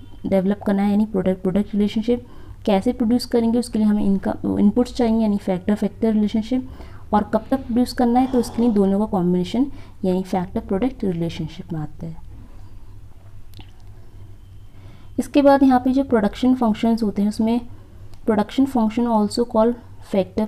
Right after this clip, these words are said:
product relationship। ये जो पहला हमने पढ़ा था first number पे,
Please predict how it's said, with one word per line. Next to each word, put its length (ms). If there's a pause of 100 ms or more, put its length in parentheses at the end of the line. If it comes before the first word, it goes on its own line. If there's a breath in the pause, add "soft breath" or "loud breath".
product 320
relationship। 600
ये 80
जो 120
पहला 340
हमने 280
पढ़ा 400
था 120
first 340
number 220
पे, 220